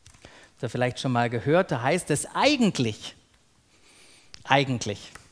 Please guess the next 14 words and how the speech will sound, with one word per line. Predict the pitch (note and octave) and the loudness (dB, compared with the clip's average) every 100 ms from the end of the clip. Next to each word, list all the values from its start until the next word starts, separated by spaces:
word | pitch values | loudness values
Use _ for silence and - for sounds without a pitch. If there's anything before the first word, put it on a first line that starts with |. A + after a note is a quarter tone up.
| _ _ _ _ _ - - - - - | _ _ _ _ _ -20 -20 -20 -12 -2
Also | C3 D3 | 0 2
eigentlich | D3+ A3 C#4+ C4 A3+ - | 2 2 4 4 4 4
müsstet | G#3 G#3+ - G3 A3 | 4 4 2 0 2
ihr | F#3+ D#3 F3 E3+ | 6 8 8 6
längst | C#3 E3 A3 C#4 D4+ C#4+ B3 G#3+ F3 - - | 8 10 12 12 12 12 10 8 6 0 4
schon | E3 D#3+ | 6 6
in | E3 D#3 | 4 6
der | C#3+ | 6
Lage | C3 B2 A#2+ A#2 | 8 6 4 0
sein, | - G#2+ G#2 G#2 - - - - _ - | -2 -4 -6 -10 -18 -20 -20 -20 _ -2
andere | F#3 G#3 F#3 | 0 2 0
zu | - | -2
unterrichten. | F3 C#3+ - B3 - - - _ _ _ _ _ _ _ _ _ _ _ _ _ _ _ _ _ _ _ _ _ _ _ _ _ _ _ _ _ _ _ _ _ _ _ | -2 0 -2 -4 -8 -16 -16 _ _ _ _ _ _ _ _ _ _ _ _ _ _ _ _ _ _ _ _ _ _ _ _ _ _ _ _ _ _ _ _ _ _ _
Stattdessen | - D3+ - A#2 - C#3 F3+ | -2 -2 0 -2 -2 -4 -6